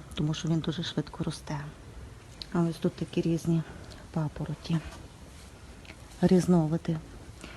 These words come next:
Дивіться, яке цікаве листячко. Таке густе. І також інжир тут є. Інжир.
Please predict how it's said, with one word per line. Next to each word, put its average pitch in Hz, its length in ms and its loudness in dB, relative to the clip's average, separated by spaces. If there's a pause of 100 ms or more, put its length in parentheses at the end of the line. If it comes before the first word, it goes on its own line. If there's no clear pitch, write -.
(220)
Дивіться, 170 300 4
яке 196 200 0
цікаве 185 440 4
листячко. 175 600 2 (2000)
Таке - 180 2
густе. 175 540 2 (3750)
І - 80 2
також - 440 0
інжир 170 360 10
тут - 300 0 (180)
є. 165 120 4 (2250)
Інжир. 185 420 10